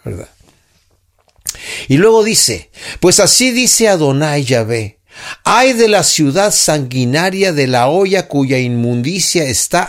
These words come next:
adentro, cuyo verdín no sale de ella". Wow. "Saca pues trozo a trozo y no eches suerte sobre ella". O sea,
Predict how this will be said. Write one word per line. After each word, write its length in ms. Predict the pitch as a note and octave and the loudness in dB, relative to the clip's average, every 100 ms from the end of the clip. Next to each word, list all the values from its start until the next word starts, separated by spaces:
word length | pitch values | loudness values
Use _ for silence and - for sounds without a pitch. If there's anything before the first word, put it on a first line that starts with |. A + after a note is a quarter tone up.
| B2 | -4
adentro, 640 | A#2+ F3 F#3+ E3 - A2 - - - - | -2 -2 -2 -6 -10 -10 -12 -16 -16 0
cuyo 360 | E3+ F3+ E3+ | 2 4 4
verdín 1000 | D3 C#3+ C#3 D3 A#3+ D4+ G3 C#3+ G2+ D2+ _ _ _ _ _ _ _ _ _ _ _ _ _ | 4 2 2 0 0 0 0 -2 -6 -14 _ _ _ _ _ _ _ _ _ _ _ _ _
no 220 | B2 D3 | 0 2
sale 380 | E3+ - F3 F3 | 2 0 0 0
de 140 | C#3 C3 | -2 -2
ella". 300 | D#3+ C3 - _ _ _ _ _ _ _ _ _ _ | -4 -8 -18 _ _ _ _ _ _ _ _ _ _
Wow. 140 | - B2+ - - - - | -12 -10 -10 -14 -18 -6
"Saca 520 | - G3 G#3+ G3+ - | 0 0 2 -2 0
pues 320 | G3+ G3+ - | 0 0 0
trozo 460 | - A#3 A#3 - G#3 | 0 0 0 0 0
a 160 | C#3+ - | -2 0
trozo 420 | A3+ - A3 G3+ | -2 0 -2 -2
y 140 | D3+ | 0
no 200 | F3 F3+ | 0 0
eches 400 | G#3 - F#3+ - - - | 0 -2 -4 -4 -6 -8
suerte 800 | - F3+ G3+ G3+ - - G#3 - - | 0 2 2 0 -6 -4 -4 -4 -14
sobre 460 | - - B2+ B2 C3 | -6 -2 0 0 0
ella". 260 | C#3+ G#2 - - - | -2 -8 -16 -18 -6
O 80 | E3+ | -2
sea, 200 | - G#3+ | 0 0